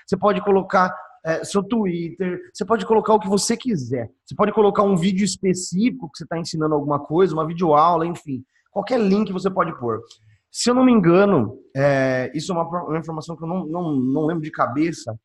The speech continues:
a versão gratuita, e esse, é, essa versão que eu tô usando, ela é a gratuita, a versão gratuita você pode colocar até seis links, se eu não me engano, tá?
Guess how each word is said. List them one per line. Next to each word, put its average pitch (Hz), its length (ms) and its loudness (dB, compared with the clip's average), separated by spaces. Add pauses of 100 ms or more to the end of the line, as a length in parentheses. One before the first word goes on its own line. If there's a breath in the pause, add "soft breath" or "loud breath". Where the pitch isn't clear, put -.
(340 soft breath)
a 151 80 2
versão 175 340 2
gratuita, 196 800 -2 (160)
e 127 200 0
esse, 147 400 -4 (220)
é, 113 200 -8
essa 127 260 -8
versão 117 260 -6
que 113 60 -10
eu 110 40 -8
tô 113 80 -10
usando, 107 280 -8
ela 117 240 -4
é 135 60 0
a 135 60 0
gratuita, 107 500 -10 (480 soft breath)
a 139 80 2
versão 175 200 2
gratuita 190 380 0
você 180 180 -4
pode 180 180 0
colocar 175 380 2
até 190 380 -2
seis 180 420 -2
links, 127 480 0 (500)
se - 100 -12
eu - 20 -6
não 120 60 -2
me 120 60 -2
engano, 107 320 -2
tá? 120 260 0